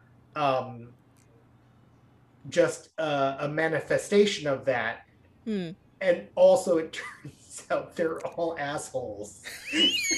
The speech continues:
Speaker 1: Additionally, what, that wasn't implied by his statement, but just I'm adding on my own experience.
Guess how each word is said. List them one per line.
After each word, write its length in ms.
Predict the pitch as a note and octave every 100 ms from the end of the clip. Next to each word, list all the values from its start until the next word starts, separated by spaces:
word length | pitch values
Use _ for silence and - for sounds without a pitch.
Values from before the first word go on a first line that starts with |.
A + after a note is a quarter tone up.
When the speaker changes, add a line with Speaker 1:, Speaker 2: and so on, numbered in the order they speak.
| C6+ C6+ C6+ C6+ C6+ C6+ C6+ - - - - - - _ - - - - _ -
Speaker 1:
Additionally, 600 | F3 E3+ E3+ D3+ C3+ D3
what, 280 | F#3 G3
that 280 | F3+ F#3 -
wasn't 340 | F#3+ G#3 G3+ E3+
implied 720 | D3+ - F3+ E3+ E3 D#3 D3
by 400 | D3 C3+ C3+ C3+
his 200 | D#3 C#3+
statement, 560 | - F3+ E3 B2+ A#2+ A#2 -
but 280 | C#3+ G#4 -
just 260 | D#3+ - -
I'm 140 | D3 D#3+
adding 340 | D#3 D#3 D3+
on 160 | D3 C#3+
my 200 | C#3 D#3 D3
own 80 | C#3
experience. 760 | C3+ - C3+ B2 A2+ A2 -